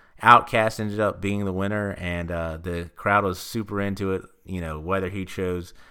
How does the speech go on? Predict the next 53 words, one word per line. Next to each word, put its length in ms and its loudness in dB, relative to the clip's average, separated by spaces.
uh, 340 -10
Two 200 -4
Chainz 640 -2
or, 300 -6
um, 340 -8
Ying 260 0
Yang 200 -2
Twins, 400 -2
or 400 -2
each, 360 -8
each 220 -6
matchup, 520 0
the 80 -8
crowd 280 6
was 140 0
saying 220 -2
one 180 0
thing 180 -2
right 180 2
before 300 0
Jabari 400 6
gave 200 -2
his 160 -4
answer, 260 -8
which 160 -8
was 160 -8
a 40 -12
ton 180 -4
of 80 -6
fun. 320 -6
Um, 280 -6
another 320 8
segment 400 2
that 120 0
the 140 4
Hawks 280 4
do 160 2
every 220 2
game 320 0
is 140 -2
they 120 -2
have 220 0
one 160 -6
of 60 -6
their 120 -2
players 500 8
draw 340 4
the 80 -2
logo 520 0
of 120 -2
the 100 -4
opposing 420 10
team. 420 -4